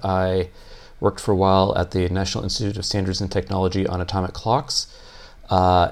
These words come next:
and after that, I went to work for a company for some years building scientific instruments, and now I build instruments on my own.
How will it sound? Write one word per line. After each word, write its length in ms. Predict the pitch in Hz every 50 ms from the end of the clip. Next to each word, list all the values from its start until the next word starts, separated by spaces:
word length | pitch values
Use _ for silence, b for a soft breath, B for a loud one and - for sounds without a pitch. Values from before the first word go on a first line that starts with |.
| -
and 460 | - 110 101 101 98 95 95 98 98 98
after 280 | 92 95 95 - -
that, 140 | 98 107 107
I 60 | 107
went 180 | 101 104 110 -
to 100 | - -
work 120 | 110 104 -
for 220 | - 117 104 98
a 40 | 95
company 380 | - - 123 117 - 120 110
for 380 | 104 - - 110 104 101 101 98
some 340 | - - - 110 101 104 101
years 440 | 101 101 98 98 101 95 95 - -
building 340 | 117 - 107 95 107 101
scientific 480 | 95 - - 104 98 95 104 - - -
instruments, 540 | 101 104 - - 113 113 120 117 107 - -
and 400 | 98 98 98 98 98 95 98 - - -
now 240 | 95 95 98 98 95
I 160 | 95 95 95
build 280 | 92 107 104 101 98
instruments 360 | - 92 - - 104 98 - 110
on 80 | 104
my 140 | 104 117 143
own. 180 | 160 104 87